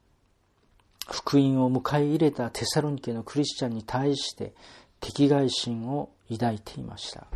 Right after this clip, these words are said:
もしそのまま捨て置いてい-、いたとしたら、今まさに主を迎え入れたばかりのベレアの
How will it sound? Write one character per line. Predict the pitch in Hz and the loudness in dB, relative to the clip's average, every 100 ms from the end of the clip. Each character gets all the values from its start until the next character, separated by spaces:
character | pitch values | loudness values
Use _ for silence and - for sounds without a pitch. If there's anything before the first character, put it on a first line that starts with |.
| - - - - - - _ - - - _ - _ _ _ _ - - | -10 -10 -18 -16 -16 -20 _ -20 -20 -20 _ -20 _ _ _ _ -14 2
も | 143 | 4
し | - | 4
そ | - 143 | 4 6
の | 151 | 6
ま | 156 | 6
ま | 151 | 2
捨 | - - | 0 0
て | 165 | 4
置 | 165 156 | 4 2
い | |
て | - 120 | 0 -2
い-、 | 120 - _ _ _ _ | -2 -12 _ _ _ _
い | 135 | -8
た | - - | -2 -2
と | 104 | -2
し | - | -4
た | - 131 | -2 -2
ら、 | - - _ - - - _ _ _ _ _ - | -4 -12 _ -20 -20 -20 _ _ _ _ _ -4
今 | 127 123 | 0 2
ま | 120 | 2
さ | - 117 | 0 -2
に | 117 | -2
主 | - - 139 | -2 2 2
を | 120 | 2
迎 | 113 143 | -2 0
え | 143 | 2
入 | 139 | 2
れ | 131 | -2
た | 127 | -2
ば | 123 | -4
か | 131 143 | -2 -2
り | 127 | -2
の | 120 - - - - | -4 -8 -16 -20 0
ベ | 123 139 | 6 8
レ | 135 | 8
ア | 120 | 6
の | 117 - | 0 -4